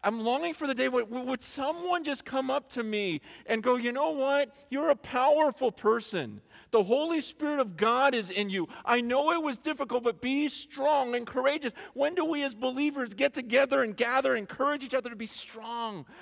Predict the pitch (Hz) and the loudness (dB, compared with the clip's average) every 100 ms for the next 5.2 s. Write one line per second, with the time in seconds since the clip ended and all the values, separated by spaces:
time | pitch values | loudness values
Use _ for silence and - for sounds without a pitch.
0 | - 262 247 302 285 277 285 - 269 285 | -6 -2 0 0 0 0 -2 0 0 0
1 | 262 220 254 247 233 262 247 - 269 294 | -2 -2 -2 -2 -2 0 0 -2 -2 -2
2 | 269 254 180 226 262 254 202 285 - 196 | 0 -4 -4 -4 -2 -2 -2 -8 -14 0
3 | 254 240 220 - - - - 247 247 240 | 0 0 -4 -6 -10 -4 -2 0 -2 -2
4 | - - 185 185 185 175 147 165 147 147 | -6 -12 -6 -4 -2 -2 -2 -2 -4 -8
5 | 139 | -12